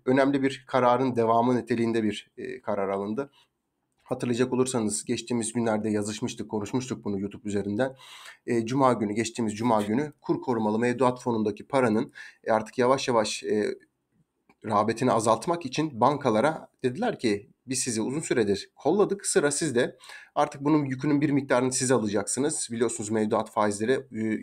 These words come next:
yaklaşık yüzde otuzun da altına gerilemeye başlamıştı iki hafta öncesinde. Artık bunun yavaş yavaş tekrar yüzde otuz beş, yüzde kırk tarafına kadar çıkartacaksınız. Belki daha üzerine çıkartacaksınız. E, insanları, yatırımcıları,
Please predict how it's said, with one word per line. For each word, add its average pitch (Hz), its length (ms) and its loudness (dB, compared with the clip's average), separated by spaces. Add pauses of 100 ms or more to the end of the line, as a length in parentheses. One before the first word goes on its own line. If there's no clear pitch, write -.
yaklaşık 110 400 -8
yüzde 107 180 -2
otuzun 113 340 -2
da 107 40 0
altına 101 320 -2
gerilemeye 104 460 0
başlamıştı 98 760 -6
iki - 180 -8
hafta 95 240 -6
öncesinde. 104 580 -4 (400)
Artık 123 300 -2
bunun 143 240 0
yavaş 131 320 0
yavaş 123 180 0
tekrar 139 340 0
yüzde 120 240 -2
otuz 120 240 -2
beş, 127 180 0
yüzde 117 180 -4
kırk 135 200 -16
tarafına 110 360 -4
kadar 98 220 -4
çıkartacaksınız. 139 920 -4 (300)
Belki 117 280 2
daha 113 200 4
üzerine 131 340 2
çıkartacaksınız. 104 920 -2 (340)
E, 113 200 0
insanları, 117 540 2
yatırımcıları, 123 720 0